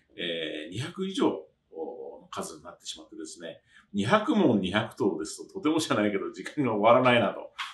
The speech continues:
思いましたので、えー、今日はですね、私の方で、こ-、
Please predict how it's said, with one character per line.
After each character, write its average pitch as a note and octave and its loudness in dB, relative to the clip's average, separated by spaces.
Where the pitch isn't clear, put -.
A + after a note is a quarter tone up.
思 C#3+ 6
い E3 4
ま F3 2
し F3+ -4
た B2+ 4
の G2 0
で、 G#2+ 6
え G2 0
ー、 - -16
今 G#3+ 6
日 G#3+ 8
は A#2 8
で F2 0
す - -8
ね、 F#2 -2
私 E3 -2
の F#3+ 2
方 F#3+ 0
で、 A#2+ 4
こ-、 - -12